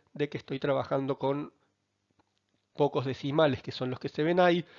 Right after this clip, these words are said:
Si lo haría con todos los decimales, me estaría dando alguna pequeña diferencia a partir del cuarto decimal, tampoco tan significativo, pero es una aclaración porque si lo llegan a hacer en el Excel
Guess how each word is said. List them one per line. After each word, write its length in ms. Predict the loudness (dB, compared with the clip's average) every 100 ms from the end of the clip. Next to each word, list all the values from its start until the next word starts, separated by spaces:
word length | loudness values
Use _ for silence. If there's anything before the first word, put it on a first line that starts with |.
| -16
Si 160 | -6 4
lo 120 | 6
haría 220 | 8 6
con 180 | 4 2
todos 240 | 4 4
los 140 | 4 2
decimales, 640 | 0 2 4 4 4 -4 -14 -20 _ -6
me 420 | 0 4 2 0 _ _ _ _ _ _ _
estaría 520 | -16 -4 -2 0 2
dando 600 | 2 2 2 0 0 _
alguna 440 | -4 -2 -2 -2 -2
pequeña 340 | -4 -2 -2
diferencia 680 | -2 2 4 4 2 0 -2
a 160 | -2
partir 500 | 0 -2 -2 -4 -2
del 160 | -2 -4
cuarto 400 | 2 2 2 -2
decimal, 480 | -8 -4 -2 0 -2
tampoco 380 | -8 -8 -10 -6
tan 160 | -8
significativo, 800 | -6 -8 -8 -4 -4 -2 -6 -6 -14 _ -20 -20 -20 -20 _ _ _ _ _
pero 340 | 8 8 6 -2 _ _ -20 -20 _ _ _ -8
es 360 | -8 -8 -20 _ _
una 220 | -6 -4
aclaración 600 | -2 0 0 0 -2 -4
porque 240 | -4 -10 -10
si 140 | -10
lo 80 | -8
llegan 320 | -2 -2 -2
a 60 | -4
hacer 360 | -4 -4 -4 -10
en 140 | -8
el 140 | 0 0
Excel 400 | 0 -4 -6